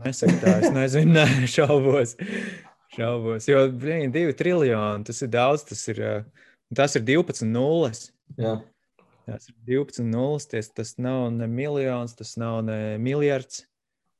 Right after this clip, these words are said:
Speaker 1: Tas ir,
Speaker 2: Jā.
Speaker 1: ā, tūkstu-, tūkstots miljardi, jā.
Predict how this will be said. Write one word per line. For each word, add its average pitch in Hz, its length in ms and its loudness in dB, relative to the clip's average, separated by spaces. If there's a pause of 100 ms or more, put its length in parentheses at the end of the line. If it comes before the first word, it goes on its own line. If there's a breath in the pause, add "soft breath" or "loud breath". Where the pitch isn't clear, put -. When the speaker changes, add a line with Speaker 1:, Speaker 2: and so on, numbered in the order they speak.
Speaker 1:
Tas - 120 -18
ir, 120 200 -4
Speaker 2:
Jā. 113 100 0
Speaker 1:
ā, 113 800 -4
tūkstu-, 131 600 -4
tūkstots 131 600 -6
miljardi, 110 720 -2
jā. 104 160 -4